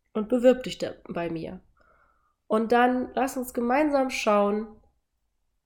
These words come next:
wie wir die nächsten acht Wochen zu der geilsten Zeit deines Lebens machen.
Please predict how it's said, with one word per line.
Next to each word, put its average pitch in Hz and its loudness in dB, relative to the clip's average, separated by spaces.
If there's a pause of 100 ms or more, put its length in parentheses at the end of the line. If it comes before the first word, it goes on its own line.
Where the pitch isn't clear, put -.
(120)
wie 214 -2
wir 220 6
die 214 -4
nächsten 226 0
acht - -6
Wochen 190 -2
zu 190 -6
der 180 0
geilsten 185 -2
Zeit 170 -8
deines 196 -6
Lebens 190 -4
machen. 185 -8